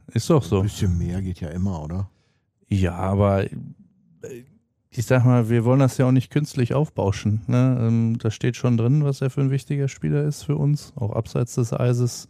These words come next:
Speaker 2: Mhm.
Speaker 1: Ähm, wir alle haben seine Höhen und Tiefen miterlebt und freuen uns auch, dass er in den, äh, letzten Wochen, äh, wieder ein bisschen so zur alter Stärke gefunden hat. Und auch da, ähm, hoffen wir, dass sich das jetzt über den Sommer fortsetzt, weil er bei uns bleibt.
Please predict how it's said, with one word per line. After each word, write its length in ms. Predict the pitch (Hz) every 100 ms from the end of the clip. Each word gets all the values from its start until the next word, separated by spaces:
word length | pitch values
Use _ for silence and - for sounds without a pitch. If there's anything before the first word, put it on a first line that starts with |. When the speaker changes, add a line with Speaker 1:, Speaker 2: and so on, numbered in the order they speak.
| -
Speaker 2:
Mhm. 680 | - 113 107 110 127 156 175
Speaker 1:
Ähm, 260 | - 107 101
wir 140 | 101
alle 180 | 107 104
haben 380 | 104 107 107 107 - -
seine 240 | 110 107
Höhen 180 | 107 113
und 120 | 110
Tiefen 260 | - 117 110
miterlebt 640 | 113 127 127 131 - -
und 280 | - 113 110
freuen 340 | - - 117 113
uns 160 | -
auch, 160 | 113 107
dass 240 | 117 -
er 180 | 110 104 - _ _ _ _ _ -
in 200 | 117 113
den, 280 | 117 113
äh, 320 | 110 107 107 107
letzten 400 | 117 110 - 117
Wochen, 440 | 110 113 120 117 117
äh, 480 | 113 113 113 110 120
wieder 180 | 117
ein 80 | 113
bisschen 320 | 117 - 120
so 140 | 113 117
zur 180 | - 123
alter 220 | 117 117
Stärke 340 | 135 123 -
gefunden 400 | 120 - 131 131
hat. 220 | 139 - -
Und 160 | 135
auch 120 | 131
da, 340 | 104 104 123 156 - -
ähm, 340 | 135 139 143 139 - - -
hoffen 180 | 123 139
wir, 60 | 131
dass 140 | 123
sich 120 | 127 -
das 180 | 127
jetzt 140 | 135 127
über 120 | 139
den 100 | 131
Sommer 220 | 139 143
fortsetzt, 480 | 160 165 - 120 -
weil 80 | 107
er 80 | 110
bei 80 |
uns 240 | 123 123 -
bleibt. 340 | - 113 -